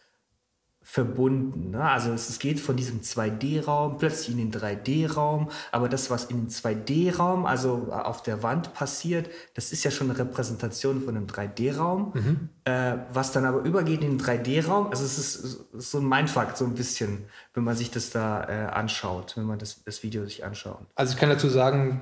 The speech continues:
Speaker 2: bei mir ist jede Arbeit, jedes Werk ein Experiment. Das ist auch nie vorkonzipiert. Also, äh, ich sag mal, in fünfundneunzig Prozent der Fälle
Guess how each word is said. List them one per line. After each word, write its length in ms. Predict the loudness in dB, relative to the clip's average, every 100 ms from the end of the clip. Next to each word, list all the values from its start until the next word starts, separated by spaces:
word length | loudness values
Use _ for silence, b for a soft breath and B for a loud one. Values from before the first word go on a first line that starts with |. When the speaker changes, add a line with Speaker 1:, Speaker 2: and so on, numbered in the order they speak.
| 2
Speaker 2:
bei 80 | 2
mir 220 | 4 2
ist 180 | 0 -4
jede 480 | 2 4 4 0 -8 _
Arbeit, 520 | 0 2 2 2 0 -2
jedes 320 | -2 -2 0
Werk 360 | 0 0 -4 -16 _ _ _ _ _
ein 540 | 0 2 4 2 2 0 -6 -10
Experiment. 920 | -8 -6 -2 0 2 4 2 -2 -8
Das 160 | -10 -6
ist 240 | -4 -2 -2
auch 260 | -6 -8 b b b b b 0
nie 340 | 4 6 6
vorkonzipiert. 1300 | 2 4 4 4 0 0 0 2 4 4 2 -4 -10 -18 _ _ _ -2
Also, 400 | 0 0 0 0
äh, 400 | -2 -4 -4 -4
ich 80 |
sag 160 | -4 -2
mal, 140 | -2
in 500 | -2 -4 -4 -4 -6
fünfundneunzig 460 | -2 2 2 0 -2
Prozent 280 | -2 -2 -2
der 80 | -2
Fälle 420 | 0 0 -2